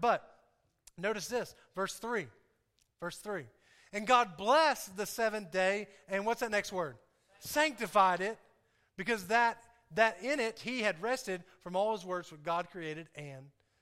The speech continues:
made." That word sanctified means make holy. Make holy. Now, here's what's really cool about this. Here's what's really cool about this, okay? When we rest,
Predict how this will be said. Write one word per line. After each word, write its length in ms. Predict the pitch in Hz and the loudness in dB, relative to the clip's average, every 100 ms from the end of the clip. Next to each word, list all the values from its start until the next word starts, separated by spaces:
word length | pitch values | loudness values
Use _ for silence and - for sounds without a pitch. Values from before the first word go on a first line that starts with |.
| _ | _
made." 320 | 214 202 123 | -8 -8 -6
That 120 | 175 | -4
word 120 | 208 214 | -4 -2
sanctified 440 | 277 254 208 190 | -4 -2 -2 -2
means 200 | 190 180 | -2 -4
make 160 | 185 185 | -8 -4
holy. 340 | 233 208 123 _ _ _ _ _ _ - | -6 -6 -12 _ _ _ _ _ _ -10
Make 180 | 190 - | -8 -2
holy. 320 | 220 190 123 _ _ _ _ _ | -2 -2 -8 _ _ _ _ _
Now, 60 | 147 | -6
here's 200 | 175 269 | -4 -2
what's 160 | 233 254 | -4 -4
really 140 | 214 | -6
cool 180 | - 254 | -6 -4
about 220 | 175 135 | -6 -6
this. 260 | 131 110 _ _ _ | -14 -16 _ _ _
Here's 180 | 240 233 | -4 -4
what's 120 | 208 | -4
really 120 | 226 | -6
cool 160 | 226 247 | -6 -2
about 180 | 180 147 | -2 -2
this, 300 | 123 - _ _ _ _ - | -12 -14 _ _ _ _ -2
okay? 240 | 196 226 - _ | -2 -2 -10 _
When 280 | - 196 214 | -4 -2 -2
we 180 | 226 302 | 0 0
rest, 800 | 226 247 302 233 240 - - | 4 6 6 4 2 -6 -14